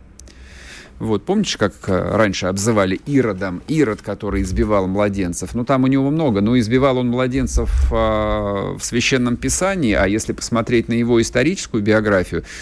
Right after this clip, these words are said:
там тоже есть что интересного. Он, а, избивал своё окружение, он казнил двух своих сыновей,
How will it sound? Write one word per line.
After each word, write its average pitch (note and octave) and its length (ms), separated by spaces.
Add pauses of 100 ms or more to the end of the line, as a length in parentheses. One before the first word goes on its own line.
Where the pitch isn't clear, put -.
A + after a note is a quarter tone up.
(120)
там D#3+ 180
тоже A2 300
есть F#2 260
что F2+ 160
интересного. F#2+ 600
Он, A#2+ 340
а, F#2+ 300
избивал G2+ 480
своё F#2+ 380
окружение, A#2 800
он G#2+ 240
казнил F#2+ 400
двух F#2 300
своих F2+ 340
сыновей, A#2 600